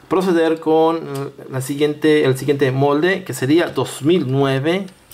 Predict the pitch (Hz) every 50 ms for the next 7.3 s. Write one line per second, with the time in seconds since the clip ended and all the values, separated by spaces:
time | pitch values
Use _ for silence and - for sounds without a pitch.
0 | - - - _ _ - - - _ - - _ _ _ _ _ - 120 120 120
1 | 127 131 131 135 131 131 156 165 165 180 185 143 135 147 156 156 170 175 170 -
2 | 185 180 - 156 156 165 170 160 - - 151 139 139 156 160 156 151 147 151 139
3 | 131 135 143 143 147 135 135 - - 156 143 147 147 143 143 143 143 143 147 143
4 | 139 139 131 135 131 143 170 175 180 - - 127 117 117 113 117 123 131 131 -
5 | - 120 117 117 113 110 - - 107 107 110 110 107 - - - 117 120 123 131
6 | - - 156 147 131 127 123 135 131 123 120 - - 117 110 117 120 117 113 -
7 | - - - 127 131 135